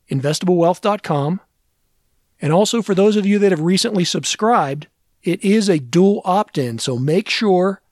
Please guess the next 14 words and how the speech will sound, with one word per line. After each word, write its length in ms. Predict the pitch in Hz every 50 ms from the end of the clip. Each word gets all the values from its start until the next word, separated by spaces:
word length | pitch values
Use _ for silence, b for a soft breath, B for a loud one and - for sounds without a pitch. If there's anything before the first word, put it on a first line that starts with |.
| _ -
that 120 | 165 160
you've 220 | 185 156 151 139 147
received 480 | 143 131 - - - 170 190 202 196
an 100 | 208 196
email 580 | 208 247 269 254 190 160 147 147 147 170 170 - _ _ _
where 160 | - 143 135
you 140 | 139 135 123
click 340 | _ - - 202 220 208 -
the 140 | - 226
link 400 | 214 254 269 240 180 180 - - _ _ _ -
to 140 | - - -
opt 320 | - 170 160 175 - - 196
in. 300 | 190 170 131 110 113 - _ _ _ _ _ _ _ _ _ _ _ _ -
Otherwise, 720 | 147 170 208 208 196 190 202 202 202 208 208 202 -